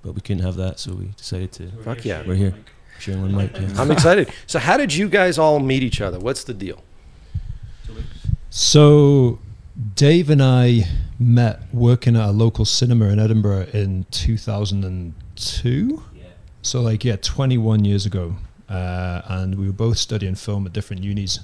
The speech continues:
Speaker 3: in Edinburgh. But, uh, we got on really well, and we just started, like, I started as an editor, and I was cutting Dave's documentary shorts.
Speaker 2: Mm-hmm.
Speaker 3: That's kinda how we met.
Speaker 1: That's right.
Speaker 3: And then I started working for a production company called Hee Haw, um, which I now run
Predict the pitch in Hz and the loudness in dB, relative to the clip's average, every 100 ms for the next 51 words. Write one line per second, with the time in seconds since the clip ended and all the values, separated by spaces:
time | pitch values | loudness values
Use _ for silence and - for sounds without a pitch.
0 | - - 101 95 95 90 92 - - - | -14 -10 -6 -4 -4 -6 -8 -10 -20 -20
1 | - _ _ - 104 82 95 92 90 87 | -20 _ _ -6 -6 -4 -6 -6 -6 -8
2 | 85 82 101 113 98 95 92 98 95 92 | -10 -10 -8 -6 -6 -6 -6 -6 -6 -6
3 | 92 - - 104 95 92 90 90 101 - | -8 -6 -6 -6 -8 -8 -8 -8 -6 -4
4 | 107 90 104 98 113 113 120 123 95 98 | -6 -4 -6 -4 -4 -4 -2 -4 -4 -8
5 | - 120 98 92 98 95 90 - - - | -6 -6 -6 -6 -6 -6 -6 -8 -10 -18
6 | - 110 - 107 98 90 - 107 87 - | -6 -4 -2 -4 -4 -6 -6 -6 -6 -10
7 | - - 113 113 143 143 - - 92 90 | -12 -10 -4 0 0 -2 -14 -14 -8 -6
8 | - 107 95 107 95 120 98 92 - 101 | -4 -4 -2 0 0 0 0 -6 -12 -8
9 | 110 101 101 95 92 90 92 - _ _ | -4 -2 -2 -4 -6 -8 -10 -14 _ _
10 | 110 107 110 98 101 101 98 - 95 101 | -6 -4 -4 -4 -4 -2 -4 -4 -6 -8
11 | - 104 104 98 - - - - 120 127 | -6 -6 -4 -4 -4 -8 -6 -4 2 2
12 | 123 117 - - _ _ - - 104 98 | 4 0 -4 -20 _ _ -20 -10 -6 -4
13 | 98 95 92 92 - 90 87 92 110 110 | -6 -6 -8 -8 -10 -10 -8 -4 -2 0
14 | 107 | -2